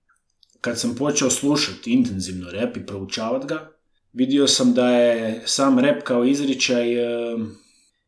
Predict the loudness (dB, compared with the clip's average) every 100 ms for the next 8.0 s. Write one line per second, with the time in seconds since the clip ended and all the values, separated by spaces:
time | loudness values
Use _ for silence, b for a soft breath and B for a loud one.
0 | _ -6 -2 0 2 2 2 2 2 0
1 | -2 -4 -6 2 2 2 -2 -6 -4 -2
2 | 2 4 4 2 -4 -10 _ _ _ _
3 | _ -8 -4 -4 -2 0 0 0 0 0
4 | 2 2 2 0 -4 -2 -4 -8 -12 _
5 | _ _ _ -6 0 2 2 0 0 0
6 | 0 -2 -2 -4 -8 -4 -4 -4 -2 -2
7 | 0 0 0 0 -2 -2 -6 -14 -18 -6